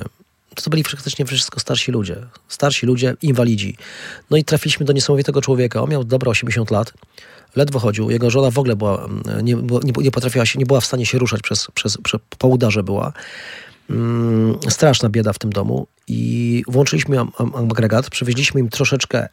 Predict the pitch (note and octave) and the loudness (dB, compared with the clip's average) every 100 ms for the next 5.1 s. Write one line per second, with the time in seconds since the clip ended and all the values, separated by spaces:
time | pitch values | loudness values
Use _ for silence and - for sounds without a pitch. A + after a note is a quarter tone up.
0 | - - B2 A#2+ G2+ - C3+ C#3 C3 C3+ | -10 -4 0 2 0 0 -4 -4 -4 0
1 | C#3 C#3+ B2+ C3+ C3+ A2+ A2+ A2 A#2+ B2+ | 2 2 0 0 2 2 2 2 2 0
2 | - - A#2 - A#2 C#3 C#3+ B2+ B2+ B2+ | -2 -6 -4 -2 2 2 4 2 0 -2
3 | A#2+ A#2+ A#2 A2+ G#2+ B2+ C#3 - - - | 0 -2 -2 -2 0 -2 -6 -16 -20 -20
4 | _ A#2+ A#2 - - B2 A#2 C3 - A2+ | _ -2 0 0 2 2 4 4 2 0
5 | B2+ | -4